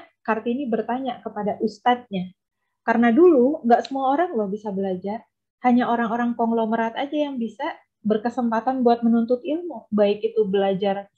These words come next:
bahasa Belanda, politik dan seterusnya, maupun belajar ilmu agama. Jadi nggak, nggak kayak kita sekarang siapapun bisa belajar. Dan Kartini bertanya sama ustadznya,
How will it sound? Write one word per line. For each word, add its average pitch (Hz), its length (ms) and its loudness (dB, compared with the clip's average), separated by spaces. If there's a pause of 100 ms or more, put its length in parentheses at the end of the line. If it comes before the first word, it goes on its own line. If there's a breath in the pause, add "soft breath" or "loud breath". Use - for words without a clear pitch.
(240)
bahasa 196 320 -2
Belanda, 190 560 2
politik 196 480 -4
dan 196 160 -4
seterusnya, 208 480 -8
maupun 226 320 0
belajar 208 240 6
ilmu 226 240 2
agama. 226 480 0
Jadi 277 240 0
nggak, - 180 0 (380)
nggak 208 240 2
kayak 202 160 4
kita 233 240 0
sekarang 233 480 -2
siapapun 208 480 -4
bisa 208 240 -6
belajar. 220 480 -6 (320)
Dan 226 240 2
Kartini 254 400 0
bertanya 254 560 -2
sama 240 240 -6
ustadznya, 226 720 -4